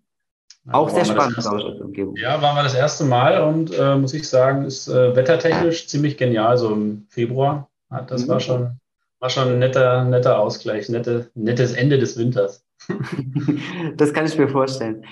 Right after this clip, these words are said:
Speaker 2: Ähm, Stefan, hast du ein Lieblingsbuch?
Speaker 1: Ähm, ich bin jetzt nicht so die Leseratte, muss ich ganz ehrlich gestehen. Aber
Speaker 2: Mhm.
Speaker 1: was ich ganz gut fand, in, äh, was ich vor kurzem gelesen habe, ist schon ein älteres Buch, ist von Eckhard von Hirschhausen.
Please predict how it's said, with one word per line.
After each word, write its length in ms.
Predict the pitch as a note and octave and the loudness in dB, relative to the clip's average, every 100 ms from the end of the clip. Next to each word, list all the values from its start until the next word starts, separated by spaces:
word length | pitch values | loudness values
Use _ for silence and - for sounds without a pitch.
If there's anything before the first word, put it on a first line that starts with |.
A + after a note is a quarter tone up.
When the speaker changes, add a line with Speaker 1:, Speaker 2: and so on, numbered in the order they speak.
| - - - | -20 -20 -6
Speaker 2:
Ähm, 320 | C#3+ D3+ D#3 | 0 2 2
Stefan, 360 | D3+ G3+ G3+ C3 | 0 0 0 0
hast 220 | E3 - | -2 0
du 40 | E3+ | 0
ein 180 | E3 | 2
Lieblingsbuch? 640 | D#3+ - E3 - A2 G2 - - _ _ _ _ _ _ _ _ _ - - - _ - | 0 0 0 0 -4 -6 -6 -18 _ _ _ _ _ _ _ _ _ -20 -20 -20 _ 2
Speaker 1:
Ähm, 840 | C3+ C3 C3+ C3 C3+ C3+ C#3 C#3 | 4 6 6 6 6 6 4 2
ich 160 | - B2+ | -2 0
bin 120 | F3 | 2
jetzt 180 | G3 - | 2 2
nicht 140 | G3+ | 0
so 80 | G3+ | 2
die 80 | F3+ | 2
Leseratte, 580 | D3+ D3+ D3+ A2 - B2+ | 2 2 2 2 2 2
muss 200 | B2 C3 | 0 -2
ich 100 | B2+ | -2
ganz 180 | B2 B2 | -2 0
ehrlich 280 | B2+ C3 | 0 -2
gestehen. 540 | - - C3+ D3 E3 - - | -6 -6 -2 0 -2 -6 -6
Aber 760 | A2+ C3 E3 E3 D#3+ D#3+ D#3+ D#3 - | -2 0 2 2 4 4 4 2 0
Speaker 2:
Mhm. 60 | - | -6
Speaker 1:
was 100 | C#3+ | -8
ich 120 | E3 | -6
ganz 200 | C#3 B2+ | -6 -6
gut 160 | C3+ B2+ | -6 -8
fand, 360 | - B2+ D3+ | -2 -2 0
in, 440 | D#3+ C#3 C#3 C3+ - | -2 0 0 0 -4
äh, 200 | - D3 | -8 -6
was 120 | C3 | -4
ich 80 | B2 | -4
vor 180 | B2+ B2 | -4 -4
kurzem 320 | C#3+ - B2+ | -6 -4 -2
gelesen 380 | A#2+ B2+ C#3 B2 | 0 0 0 2
habe, 500 | B2 B2+ B2+ B2 - _ _ _ _ | 4 4 4 0 -10 _ _ _ _
ist 100 | - | -8
schon 120 | B2+ | -6
ein 60 | A#2 | -4
älteres 380 | A#2 C3 C3+ - | -2 0 0 0
Buch, 240 | B2+ B2 | -2 0
ist 200 | B2 - | -4 -6
von 220 | - G#2+ | -6 -4
Eckhard 280 | C3+ C3+ C#3+ | -2 0 0
von 200 | - A#2 | 2 0
Hirschhausen. 760 | A#2+ B2 - A2+ A#2+ B2+ C3+ | 0 0 0 0 0 0 -2